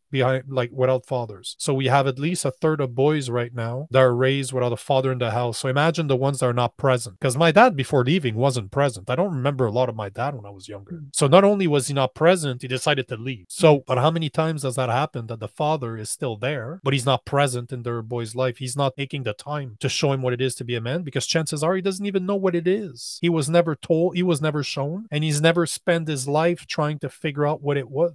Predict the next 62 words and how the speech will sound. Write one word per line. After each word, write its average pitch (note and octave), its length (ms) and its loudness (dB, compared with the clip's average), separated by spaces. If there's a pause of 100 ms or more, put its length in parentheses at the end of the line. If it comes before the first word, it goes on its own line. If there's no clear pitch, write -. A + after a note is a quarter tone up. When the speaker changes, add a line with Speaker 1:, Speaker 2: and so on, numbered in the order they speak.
Speaker 1:
This - 160 -2
is E3+ 140 0
why F3+ 100 6
I'm E3 100 2
so D#3+ 220 2
happy D3+ 340 2
I B2+ 40 -2
don't B2+ 160 -4
have B2 180 -6
kids C3 220 -8
right A#2 200 -8
now. A#2+ 260 -14
'Cause D#3 120 0
if A3 140 4
I A3 100 4
had F3+ 220 4
kids F#3+ 360 0
twenty E3+ 240 -2
years D#3+ 240 0
ago, G3 380 -2 (240)
I D#3+ 100 2
would D#3 140 2
have C3 140 0
raised D3+ 380 2
the C3+ 80 -2
next C3+ 300 -2
generation C3+ 920 -2
of A#2+ 420 -2
fatherless C3+ 560 4
men, A2 380 -8 (160)
because C3 260 0
I C#3+ 60 4
wouldn't D3 260 0
have B2+ 120 -4
been C3 120 -2
able C3+ 240 0
to B2+ 100 -6
tell C3+ 220 0
them A#2 160 -6
what A#2 120 -8
it A#2 80 -6
was A#2 200 -6
to A#2+ 80 -14
be A2 140 -14
a A2 60 -14
man. A2+ 220 -14
I A#2 100 -6
was D3+ 240 2
not D#3 260 -4
in C#3+ 120 2
a C3 80 2
right C#3 280 4
place C#3 340 -4
mentally B2+ 600 -4
to D3 100 0
raise B2+ 460 0
boys B2 560 2
and A#2 220 -6
girls A#2+ 600 -2
to C3+ 120 -2
become A#2+ 520 -2
good B2+ 220 2